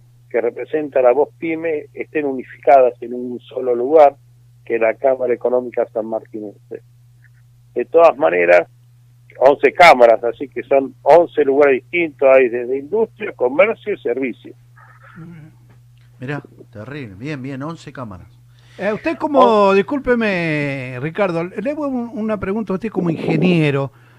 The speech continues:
Speaker 3: porque muy pocas veces uno tiene la oportunidad de hablar con un ingeniero. Eh, en esta ingeniería social,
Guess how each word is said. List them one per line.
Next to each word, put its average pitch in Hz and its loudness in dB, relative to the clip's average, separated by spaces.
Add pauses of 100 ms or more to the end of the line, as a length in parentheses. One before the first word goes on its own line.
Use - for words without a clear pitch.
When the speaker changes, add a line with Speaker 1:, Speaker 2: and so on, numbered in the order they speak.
(140)
Speaker 3:
porque 175 -8 (400)
muy 240 -6
pocas 208 -6
veces 220 -6
uno 165 -6
tiene 170 -8
la 160 -6
oportunidad 156 -6
de 160 -4
hablar 156 -8
con 151 -6
un 156 -4
ingeniero. 139 -4 (800)
Eh, 170 -6
en 190 -4
esta 226 -4
ingeniería 190 -2
social, 175 -6